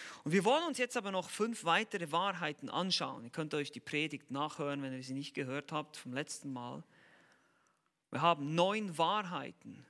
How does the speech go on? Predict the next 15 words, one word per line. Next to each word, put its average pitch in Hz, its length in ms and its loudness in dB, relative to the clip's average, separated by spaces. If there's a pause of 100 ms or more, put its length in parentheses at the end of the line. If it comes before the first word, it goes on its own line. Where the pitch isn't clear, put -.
über 131 160 -8
die 139 120 -2
Rolle 156 220 4
der 131 100 -8
Selbstdisziplin. 139 880 -4
Vier 185 300 0
haben 160 180 0
wir 143 60 -2
uns 139 160 -6
angeschaut 147 840 -6
und 127 120 -10
die 131 80 -6
fünfte 269 500 0
ist 135 280 -4
jetzt, - 460 -6